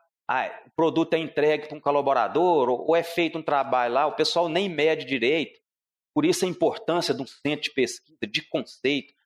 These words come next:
fazendo um trabalho de campo como se fosse dentro de uma granja. É, o pessoal vai e fala simplesmente, "Não, o produto não funcionou aqui não." Cara, será se realmente não funcionou, Cantarelli, ou não foi feito direito? Isso eu tô falando, cara, porque isso não é teoria, isso é conceito, isso é vivência aqui do dia a dia.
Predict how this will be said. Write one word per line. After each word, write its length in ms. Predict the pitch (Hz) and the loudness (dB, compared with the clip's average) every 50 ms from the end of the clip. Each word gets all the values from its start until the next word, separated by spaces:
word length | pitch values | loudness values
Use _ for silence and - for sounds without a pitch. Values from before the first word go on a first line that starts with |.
| _ _ 135 | _ _ -4
fazendo 240 | 117 127 151 156 | -2 -2 -2 -4
um 40 | 151 | -2
trabalho 440 | - 143 135 131 101 120 131 143 135 | -2 -2 -2 0 0 0 0 0 -2
de 80 | - - | -4 -10
campo 360 | - _ - 147 143 147 - | -8 _ -2 -2 -2 -4 -2
como 200 | - 160 160 151 | -4 -4 -2 -2
se 180 | - - - _ _ | -8 -12 -14 _ _
fosse 260 | - 160 160 156 - | 0 0 0 0 -2
dentro 180 | 139 147 135 - | -4 -4 -2 0
de 60 | 131 | 0
uma 100 | 120 104 | 0 0
granja. 460 | 92 101 110 131 143 135 110 101 - - _ _ _ _ _ _ _ _ _ _ _ _ _ _ _ _ _ | 0 0 0 0 -2 0 -2 -4 -6 -6 _ _ _ _ _ _ _ _ _ _ _ _ _ _ _ _ _
É, 100 | 120 139 | -2 -2
o 60 | 139 | 0
pessoal 420 | - - 170 - - 180 175 180 151 | 0 0 -2 0 0 0 0 0 0
vai 140 | 156 165 175 | 0 -2 -2
e 20 | |
fala 320 | 170 - - 165 156 156 147 | -2 -2 0 0 0 0 -2
simplesmente, 560 | - - 190 180 - 180 151 143 156 147 - | -4 -6 -8 -2 -2 -2 0 0 -2 -2 0
"Não, 120 | 165 165 | -2 -2
o 40 | 156 | -2
produto 460 | - - 170 165 131 139 156 156 - | 0 0 0 0 2 2 0 0 0
não 60 | 165 - | -4 -14
funcionou 500 | _ _ _ _ - 175 170 165 165 165 | _ _ _ _ -2 -2 0 2 0 0
aqui 160 | 165 - 123 | 0 -2 -2
não." 240 | 113 120 131 131 - _ _ _ _ _ _ _ _ | 0 0 0 0 -4 _ _ _ _ _ _ _ _
Cara, 320 | - 165 147 107 85 - - - - _ _ _ - | -2 -2 0 0 -2 -6 -8 -14 -20 _ _ _ 0
será 180 | 170 175 190 185 | 2 2 2 0
se 180 | - - 196 | -2 -8 -12
realmente 600 | 175 - 185 208 220 196 160 160 196 214 208 - | -6 -4 0 2 2 2 2 2 0 0 0 -2
não 80 | 202 180 | -4 -6
funcionou, 540 | - - 165 - - 139 117 120 151 202 214 | -6 -6 -10 -4 -2 0 0 2 2 2 2
Cantarelli, 560 | - 233 - - 156 127 110 113 110 95 - - - _ _ - | 0 -2 0 0 0 2 2 2 0 0 -2 -6 -14 _ _ -2
ou 80 | 170 | 0
não 80 | 170 160 | 0 0
foi 200 | - - 165 147 | 0 0 -2 -2
feito 360 | 143 - - 147 139 127 - | -2 -4 -4 -2 -2 -2 -4
direito? 400 | 117 117 107 104 95 85 - - _ _ _ _ _ - | -6 -2 0 0 0 0 -2 -8 _ _ _ _ _ -4
Isso 100 | - 220 | -2 -2
eu 60 | 220 | 0
tô 100 | - 226 | 0 -2
falando, 420 | 220 - 208 151 135 160 196 208 - | -2 0 0 0 0 0 -2 -4 -4
cara, 180 | - 110 104 | -4 -6 -6
porque 260 | - - 123 - - 165 | -6 -12 -10 -6 -4 -4
isso 140 | 175 - | -4 -2
não 100 | 170 180 | -4 -4
é 40 | 185 | -4
teoria, 380 | 180 - 180 165 131 120 151 139 | 0 2 2 4 4 2 2 -2
isso 140 | - - 135 | -2 -4 -6
é 40 | |
conceito, 540 | - - 175 156 - - - 147 147 113 - | -6 -4 -4 -6 -6 -2 -2 -2 -2 -2 -4
isso 420 | _ _ _ _ _ _ _ _ 160 | _ _ _ _ _ _ _ _ -2
é 40 | |
vivência 500 | 147 143 190 156 - - 151 160 147 - | -2 0 -4 -6 -4 -2 -2 -2 -2 -4
aqui 140 | - - - | -8 -8 -10
do 100 | 107 104 | -16 -20
dia 220 | _ _ _ 95 87 | _ _ _ -6 -6
a 20 | |
dia. 280 | - 123 123 113 - | -6 -4 -4 -4 -4